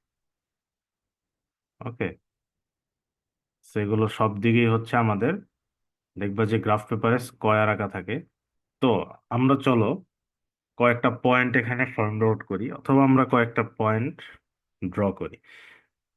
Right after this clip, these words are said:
আচ্ছা, তো কোঅর্ডিনেট সিস্টেমে আমাদের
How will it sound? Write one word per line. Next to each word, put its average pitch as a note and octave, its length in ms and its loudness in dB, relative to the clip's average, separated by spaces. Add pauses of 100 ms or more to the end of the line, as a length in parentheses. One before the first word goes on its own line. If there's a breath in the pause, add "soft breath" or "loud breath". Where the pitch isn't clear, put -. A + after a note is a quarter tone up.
(1300)
আচ্ছা, - 280 -8
তো F#2+ 60 -6 (140)
কোঅর্ডিনেট C#3+ 480 6 (100)
সিস্টেমে C3+ 460 0
আমাদের G#2+ 240 0